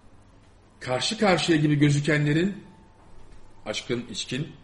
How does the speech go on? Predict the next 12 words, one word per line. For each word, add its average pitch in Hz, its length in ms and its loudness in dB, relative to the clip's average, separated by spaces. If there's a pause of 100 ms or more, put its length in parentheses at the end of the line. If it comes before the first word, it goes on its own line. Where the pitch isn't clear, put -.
(1160)
nasıl 185 240 -4
beraber 135 420 4
çalıştığı 98 400 -10
üzerine. 80 420 -14 (2500)
Univok, 170 640 6
bir, 156 300 -2
bir 143 220 -4
univok, 92 360 -10
univok 98 340 -8 (1300)
gibi. 85 260 -10 (4000)
Ama 226 200 8
buradaki 240 560 6